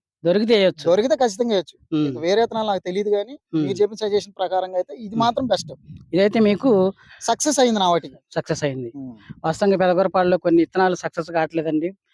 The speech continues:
Speaker 1: అది మనకు తెలుసు. గతం నుంచి మనం అనేక యూట్యూబ్ ఛానల్స్ కానీ, మీడియా ద్వారా కానీ మనం చూడటం. కాయ కూడా మంచి సైజు. చేతిలో పెట్టుకోండి సార్ ఒకసారి. కాయ చూపించండి. కాయ కూడా బాగుంది.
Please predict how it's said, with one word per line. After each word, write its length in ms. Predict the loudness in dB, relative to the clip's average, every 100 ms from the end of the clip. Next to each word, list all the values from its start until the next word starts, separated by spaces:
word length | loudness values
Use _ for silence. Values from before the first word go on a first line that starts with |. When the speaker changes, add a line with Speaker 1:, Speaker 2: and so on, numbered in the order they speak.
| _ _ -12
Speaker 1:
అది 120 | -6
మనకు 240 | -2 -2 -2
తెలుసు. 280 | 0 0 0
గతం 360 | 0 0 2 2
నుంచి 280 | 2 2
మనం 360 | 2 2 0 -4
అనేక 320 | -8 -8 -6
యూట్యూబ్ 560 | -6 -4 -4 -4 -4 -4
ఛానల్స్ 240 | -4 -6
కానీ, 300 | -4 -4 -4 -10 _ _ _
మీడియా 300 | 2 4 4
ద్వారా 220 | 2 2 2
కానీ 280 | 2 2
మనం 280 | 2 0 -4 -10
చూడటం. 220 | -14 -12 -6
కాయ 160 | -2 0
కూడా 140 | 0
మంచి 180 | -2 -6
సైజు. 340 | -6 -2 -2 -2
చేతిలో 360 | -4 -4 -2
పెట్టుకోండి 300 | -6 -6 -16
సార్ 120 | -18
ఒకసారి. 220 | -20 -18 -10
కాయ 120 | -8
చూపించండి. 320 | -8 -12 -18 _ _ _ _ _ _ _ _ -6
కాయ 200 | -2 0
కూడా 200 | 0 -2
బాగుంది. 480 | 0 -2 -2 -6